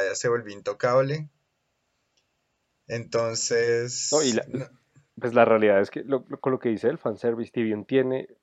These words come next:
Speaker 2: como dice, él te lo resumo así nomás, la escena más emocional y mejor actuada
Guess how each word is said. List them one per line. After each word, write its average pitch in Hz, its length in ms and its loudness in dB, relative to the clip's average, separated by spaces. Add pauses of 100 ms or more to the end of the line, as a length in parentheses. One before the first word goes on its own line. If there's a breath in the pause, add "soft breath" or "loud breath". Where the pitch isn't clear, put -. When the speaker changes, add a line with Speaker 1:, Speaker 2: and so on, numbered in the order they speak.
Speaker 2:
como 107 260 0
dice, 101 560 0 (560 soft breath)
él 117 180 -8 (120)
te 143 100 6
lo 123 100 8
resumo 113 340 0
así 107 160 -4
nomás, 113 380 -4 (100)
la 113 240 4
escena 101 420 0
más 117 220 4
emocional 113 680 0
y 117 120 -6
mejor 113 280 4
actuada 107 520 4